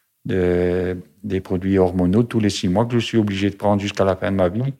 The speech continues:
C'est du Dépôt-Ilégard, quarante-cinq. Et si je ne le prends pas, parce que j'ai déjà demandé pour arrêter, mais si je ne le prends plus, je n'ai plus que deux mois à vivre. Ça, les oncologues me l'ont bien dit.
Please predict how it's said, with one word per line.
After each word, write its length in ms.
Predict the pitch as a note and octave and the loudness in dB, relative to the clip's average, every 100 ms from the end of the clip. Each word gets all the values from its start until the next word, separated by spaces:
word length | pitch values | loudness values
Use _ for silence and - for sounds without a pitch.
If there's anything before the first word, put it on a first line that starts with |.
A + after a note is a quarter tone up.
| _ - - _ _ | _ -20 -20 _ _
C'est 140 | - F#2 | -6 -4
du 120 | F#2 | 0
Dépôt-Ilégard, 920 | G#2 A#2 G#2+ G2 F2+ E2+ F#2+ A#2 A#2 - - _ | 0 0 0 0 0 -2 0 0 -2 -8 -16 _
quarante-cinq. 640 | G2+ G2 F#2 - G#2+ A#2+ - _ _ _ _ - | -4 0 -2 0 2 2 -2 _ _ _ _ -8
Et 60 | |
si 240 | F#2 G#2+ F#2+ | -2 2 2
je 120 | F#2+ | 2
ne 40 | |
le 100 | G2 | 0
prends 240 | F#2 G2 F#2 | 0 0 2
pas, 420 | G#2 A2+ G2+ G2 F#2 | 4 4 2 -2 -2
parce 140 | F#2+ | -4
que 100 | - | -2
j'ai 140 | F#2+ | -2
déjà 240 | F#2+ F#2 F#2+ | -2 -2 -2
demandé 340 | F#2+ F#2 G2 | 0 0 -2
pour 240 | G2 G2+ G#2 | -4 -6 -6
arrêter, 640 | - F#2+ F2+ D#2+ A2+ C3 - _ _ _ _ - | -4 -4 -4 0 0 -2 -8 _ _ _ _ -6
mais 80 | |
si 160 | G2 G#2 | 0 2
je 140 | F#2+ | 2
ne 140 | G2 F#2+ | 2 0
le 120 | F#2+ | -2
prends 260 | - F#2+ F2 | -2 0 0
plus, 380 | - A2 A#2+ | 0 0 0
je 120 | F#2+ F#2+ | -4 -4
n'ai 120 | F#2+ | -4
plus 160 | - | -4
que 100 | G2 | -6
deux 160 | F#2 G2 | -2 0
mois 220 | G2+ G2+ | 2 0
à 80 | F2+ | -2
vivre. 400 | E2+ E2 E2+ F2 | -4 -6 -6 -10
Ça, 200 | - G2+ | -4 0
les 180 | G#2 F#2+ | 0 0
oncologues 480 | F#2+ F#2 F#2+ G2+ - | -2 0 2 2 0
me 100 | F#2+ | -4
l'ont 200 | F#2+ F#2 | 0 0
bien 200 | F2+ F#2 | 0 -2
dit. 220 | F#2 A2+ | -2 -4